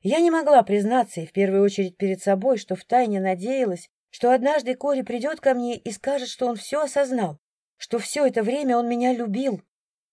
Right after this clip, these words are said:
"Мне бы хотелось, чтобы он меня любил", пожав плечом, тихо сказала я.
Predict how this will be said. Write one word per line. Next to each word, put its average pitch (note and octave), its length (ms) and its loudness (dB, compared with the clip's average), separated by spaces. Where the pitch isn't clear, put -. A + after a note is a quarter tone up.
"Мне G#3+ 240 -6
бы G3+ 140 -6
хотелось, G#3+ 500 -6
чтобы F3 280 -8
он A3+ 140 -4
меня F3+ 220 -2
любил", C#3 420 -8
пожав D#3 320 -6
плечом, F#3 380 -6
тихо F#3+ 260 -10
сказала D#3 420 -6
я. D3+ 260 -12